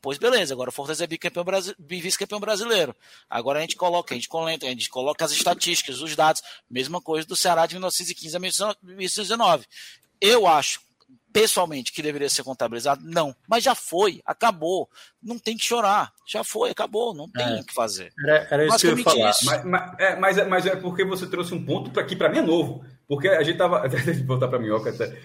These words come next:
Speaker 3: porque já entrei aqui, já atrapalhei. É, porque o, o, o ponto que tu trouxe,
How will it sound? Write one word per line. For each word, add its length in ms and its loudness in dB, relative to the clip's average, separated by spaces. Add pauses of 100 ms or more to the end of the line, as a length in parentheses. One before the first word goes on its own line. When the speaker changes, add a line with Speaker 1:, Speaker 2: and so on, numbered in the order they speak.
(180)
Speaker 3:
porque 400 2
já 120 6
entrei 220 6
aqui, 160 0
já 120 4
atrapalhei. 380 0 (280)
É, 560 2
porque 260 -2
o, 80 4
o, 720 -2
o 80 -8
ponto 220 -2
que 80 -14
tu 100 -16
trouxe, 260 -2